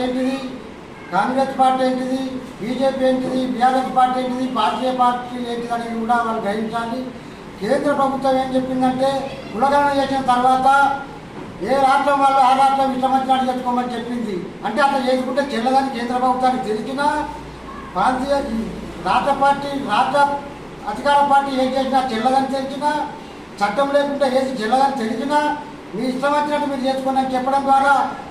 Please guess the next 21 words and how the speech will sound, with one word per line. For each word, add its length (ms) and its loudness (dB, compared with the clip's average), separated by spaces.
తెలంగాణ 400 2
ప్రభుత్వం 360 2
సరే 220 4
వాళ్ళు 260 2
వాళ్ళ 180 2
తోచిన 260 2
రీతిలో 320 0
దాన్ని 280 -2
జీవో 200 2
చేసి 260 0
ఫార్టీ 220 2
పర్సెంట్ 460 0
మా 80 4
తెలంగాణలో 480 2
రిజర్వేషన్ 380 0
ఇస్తామని 320 0
చెప్పడం 340 -2
జరిగింది. 380 -4
కానీ 200 2
ఎందుకు 280 -2
ఇదంతా 360 4